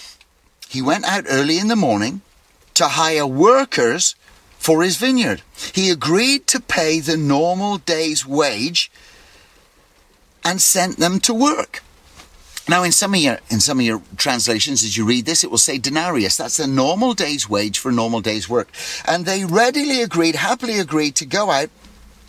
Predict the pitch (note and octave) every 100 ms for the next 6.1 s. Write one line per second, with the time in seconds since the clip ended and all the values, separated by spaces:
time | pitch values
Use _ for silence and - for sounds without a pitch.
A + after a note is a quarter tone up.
0 | - - - D3+ G#3 G#3+ B2+ - - -
1 | G3 F3 F#3 C4 - D3 - F#3 F3 F#3
2 | F3+ D#3+ E3 C4 B3+ B2 - - - -
3 | - - _ _ - - D#3+ E3 D#3+ -
4 | D3+ F3 A#3 B3+ C4+ D#3+ B2 G#3 A#3+ -
5 | - - - _ _ _ - D#3 A3 -